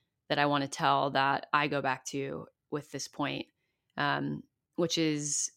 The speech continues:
there's a man who started a company I'm, maybe some of the listeners are familiar with called Indie Hackers, named Cortland Allen. And they got acquired by Stripe a couple of years ago.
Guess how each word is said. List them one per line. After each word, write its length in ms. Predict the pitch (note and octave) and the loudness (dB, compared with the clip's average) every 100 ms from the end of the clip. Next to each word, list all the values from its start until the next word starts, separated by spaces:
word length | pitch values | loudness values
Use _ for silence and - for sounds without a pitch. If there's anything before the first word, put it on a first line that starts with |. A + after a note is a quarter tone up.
| - | 0
there's 280 | E3+ E3+ | 2 4
a 40 | E3+ | 2
man 520 | D#3+ E3 E3 E3 E3 - | 2 4 4 2 0 -4
who 160 | D#3 D3 | -4 -4
started 460 | - C#3+ D3 C#3+ | -2 -2 -2 -2
a 220 | D3 C#3+ | 0 -2
company 420 | C#3 D3+ C#3+ C#3+ C#3 | -2 -4 -2 -4 -2
I'm, 200 | C#3+ - - | -4 -6 -6
maybe 200 | D3 C#3+ | -6 -4
some 160 | - | -4
of 40 | C#3 | -4
the 60 | |
listeners 380 | C#3 - C#3 C#3 | -4 -4 -6 -6
are 60 | C#3+ | -8
familiar 400 | - D3 C#3+ C#3+ | -4 -4 -2 -2
with 280 | C#3+ - - - - _ _ - | -4 -6 -18 -20 -20 _ _ -2
called 220 | D#3+ D#3 | 0 0
Indie 240 | D#3 D3 C#3 | -2 -2 -2
Hackers, 640 | C#3+ - F3 G3 G#3 - - _ _ _ | -4 -2 -2 -2 -4 -10 -12 _ _ _
named 220 | D#3+ D3+ D3 | -4 -2 -2
Cortland 380 | E3+ - D#3 | -2 0 0
Allen. 480 | C3 C3+ C#3+ D#3 G3+ - _ _ _ _ _ _ - | 2 2 2 0 -2 -8 _ _ _ _ _ _ -2
And 100 | E3 | 2
they 80 | |
got 160 | E3 E3 | 4 4
acquired 360 | D#3+ D3+ C#3+ C#3 | 4 2 2 0
by 100 | C#3 | -4
Stripe 360 | - C3+ C3+ | -2 -2 -2
a 40 | - | -8
couple 240 | - C#3+ | -8 -6
of 60 | C#3+ | -4
years 260 | C3+ C#3 | -4 -6
ago. 380 | C#3+ C#3 C#3 D3 | -4 -4 -4 -6